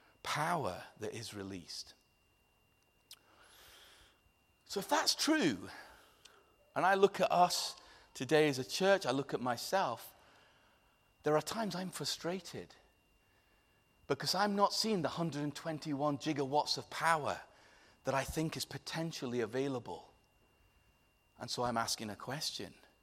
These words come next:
Is the cross really at work in my life?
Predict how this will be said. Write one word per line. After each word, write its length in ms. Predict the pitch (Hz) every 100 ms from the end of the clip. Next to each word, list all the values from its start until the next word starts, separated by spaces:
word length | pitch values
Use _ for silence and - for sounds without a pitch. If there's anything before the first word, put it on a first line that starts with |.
| _ _ _ _ _ -
Is 180 | 123
the 140 | 104 127
cross 800 | - - 180 117 - - - - _ _ _ _ -
really 760 | 95 131 156 151 117 92 90 - _ _ _ -
at 120 | -
work 440 | 101 123 120 -
in 100 | 117
my 160 | 110 113
life? 500 | 104 90 - -